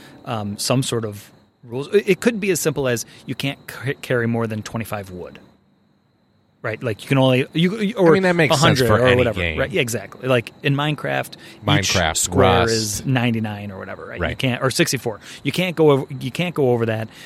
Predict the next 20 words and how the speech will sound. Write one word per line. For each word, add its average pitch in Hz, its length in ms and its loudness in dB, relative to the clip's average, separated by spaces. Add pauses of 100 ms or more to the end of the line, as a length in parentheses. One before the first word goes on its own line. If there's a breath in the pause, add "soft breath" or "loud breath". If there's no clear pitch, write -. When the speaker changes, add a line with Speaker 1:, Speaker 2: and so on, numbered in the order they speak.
(140 loud breath)
Speaker 1:
Uh, 110 200 -4
so 139 120 2
maybe 143 240 4
it's 131 140 -4
as 113 80 -6
simple 151 260 0
as 143 80 0
that, 151 180 0
or 135 180 2
maybe 123 240 2
it's - 160 -4
more 127 180 2
in 127 100 0
depth 113 460 -6
and 113 180 -4
there's 107 160 -6
something, 107 380 -6 (160)
something 117 300 -8
to 143 140 -2
that. 135 200 2